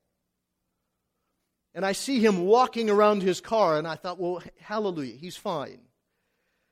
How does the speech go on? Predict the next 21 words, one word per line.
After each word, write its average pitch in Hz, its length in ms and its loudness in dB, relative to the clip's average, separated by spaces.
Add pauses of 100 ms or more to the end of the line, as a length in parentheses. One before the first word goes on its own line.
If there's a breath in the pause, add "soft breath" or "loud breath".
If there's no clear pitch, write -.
(280)
And 180 100 -8
then 226 120 -2
you 226 100 -6
know 226 80 -2
what 220 120 -6
the 185 100 -10
next - 240 -10
thought 196 200 -8
was 196 180 -10
in 208 80 -10
my 214 120 -8
mind? 214 320 -12 (1300)
I, 156 40 -20 (320)
I 214 120 -10
didn't 208 280 -12
need 190 220 -12
this 120 220 -12
today. - 320 -18 (2000)
I, 208 140 -6
I 226 120 0
just, 269 180 -6